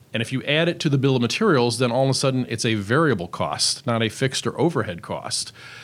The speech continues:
And then once you do that, if you've got the right an-, an analytics, you can figure out, "Well, should I be making it on this machine?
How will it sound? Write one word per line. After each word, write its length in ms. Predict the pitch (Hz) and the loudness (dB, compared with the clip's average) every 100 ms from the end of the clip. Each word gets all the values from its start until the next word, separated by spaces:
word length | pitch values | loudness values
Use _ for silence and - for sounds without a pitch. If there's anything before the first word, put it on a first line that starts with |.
| - - - | -18 -18 -4
And 120 | 151 | 2
then 140 | 170 165 | 4 6
once 260 | 196 202 | 4 4
you 80 | 180 | 2
do 180 | 143 147 | 4 4
that, 400 | 180 214 139 143 | 4 4 2 0
if 160 | 135 139 | -4 -2
you've 140 | 123 | 2
got 260 | 135 131 127 | 2 2 0
the 80 | |
right 260 | 110 117 107 - | 2 2 0 -6
an-, 240 | 139 123 - | -2 -2 0
an 220 | 117 123 | 0 2
analytics, 680 | 151 143 165 202 151 - - - - - - | 2 2 2 2 2 0 -2 -4 -16 -14 0
you 140 | 180 | 2
can 100 | 185 | 2
figure 300 | 170 147 135 | 2 2 4
out, 180 | 127 131 | 2 4
"Well, 340 | 135 135 135 - - | 4 4 0 -14 -10
should 300 | - 160 147 | 0 2 4
I 20 | |
be 140 | 131 | 4
making 320 | 127 123 127 | 2 2 4
it 60 | 120 | 2
on 120 | 110 | 4
this 160 | 113 - | 2 0
machine? 480 | 151 175 185 220 | 0 2 4 2